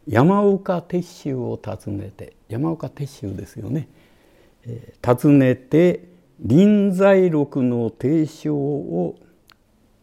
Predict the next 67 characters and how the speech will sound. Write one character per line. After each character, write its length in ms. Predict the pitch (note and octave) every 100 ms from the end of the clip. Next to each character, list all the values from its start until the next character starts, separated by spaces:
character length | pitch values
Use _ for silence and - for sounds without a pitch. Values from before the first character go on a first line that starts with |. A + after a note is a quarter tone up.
| _
請 240 | - F3
う 40 | B2+
た 160 | A2+
そ 140 | - G#2+
う 40 |
な 60 | F#2
ん 40 |
で 60 | -
す。 60 | _ _ _ _ _ -
臨 220 | B2+ D#3
済 220 | D3 D3
録 240 | C3 A#2+ A2+
の 140 | A2 -
提 180 | A2+
唱 200 | A2+ -
を 200 | A2+ A2+
ぜ 160 | - -
ひ 140 | - F#3+
聞 160 | -
か 160 | - C3
せ 120 | -
て 100 | B2+
ほ 160 | A#2 A2+
し 280 | A#2 G#2+
い 20 | G#2+
と、 220 | - - B2+
山 240 | A2+ B2+
岡 180 | A#2 A#2
鉄 200 | - G#2+ - A2
舟。 100 | G2 A2+ _ _ _ -
山 160 | C#3 F#3
岡 160 | F#3
鉄 180 | F#3 F3 -
舟 100 | C3+
は 340 | G#2 F2+ F#2 - -
ご 100 | G#2+
存 200 | A#2 A2
知 40 | G2
の 80 | G2
よ 60 |
う 20 |
に 160 | F#2 F#2
剣 240 | - C3
道 140 | C#3 C3
家 140 | B2+
で 120 | G#2+
す 100 | -
よ 140 | - -
ね。 220 | C3 A2 _ _ _ _ _
え 200 | E2 -
え。 40 | _ _ _ _ _ _ _ _ _ _ _ _ _ _ _ _ _ _ _ _ _ _ _ _ _ _ _ _ _
で、 100 | B2+
鉄 380 | C3 F#3+ F#3+ F#3
舟 20 |
は 160 | C3+ G#2+
言 80 | A2+
っ 40 |
た 220 | - C3+
と、 140 | - -
こ 140 | A2
う 40 |
い 40 | G2+
う 40 |
わ 60 | F2
け 100 | F2
で 80 | -
す。 160 | -